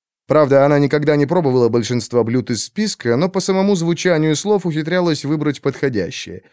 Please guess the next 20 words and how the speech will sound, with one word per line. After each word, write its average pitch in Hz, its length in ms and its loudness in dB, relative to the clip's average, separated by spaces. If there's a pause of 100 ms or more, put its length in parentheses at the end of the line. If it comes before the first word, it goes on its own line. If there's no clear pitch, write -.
(200)
Однако 127 480 2
успехи 135 540 0
Низы 160 340 0
не 175 140 2
сильно 123 320 0
облегчали 101 480 -2
жизнь 104 260 -6
Хармону. 90 480 -4 (240)
Все 240 220 -2
вокруг 226 280 0
заметили, 196 440 0
что 180 160 -2
помощница 190 600 0
чашника 180 500 0
расторопнее 180 680 0
и 160 100 2
ловчее, 170 460 0
чем 175 180 -2
он 185 140 0
сам. 92 340 -2